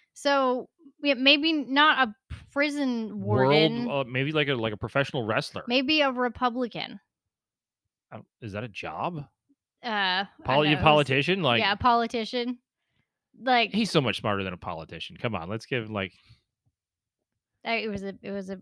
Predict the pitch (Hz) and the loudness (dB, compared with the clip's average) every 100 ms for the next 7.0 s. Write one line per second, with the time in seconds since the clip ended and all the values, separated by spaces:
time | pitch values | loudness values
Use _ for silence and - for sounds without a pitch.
0 | _ 185 175 190 185 - - 139 143 - | _ -4 -4 -4 -4 -4 0 2 2 4
1 | 117 117 131 120 - 101 - 90 85 78 | 2 2 -2 -2 -2 -4 -4 -12 -12 -12
2 | 101 127 104 104 95 98 95 90 - _ | -10 -8 -8 -6 -4 -4 -4 -8 -12 _
3 | - 269 294 339 370 370 392 381 480 440 | -4 2 6 6 6 4 4 6 4 4
4 | 254 202 240 233 285 285 294 359 330 302 | 4 2 2 2 0 0 -2 -2 -2 2
5 | 302 294 285 277 247 233 220 214 233 233 | 2 2 -4 -4 -2 0 -2 -2 -6 -4
6 | 277 285 247 220 202 247 320 330 330 | -4 -4 -4 -6 -4 -4 0 2 0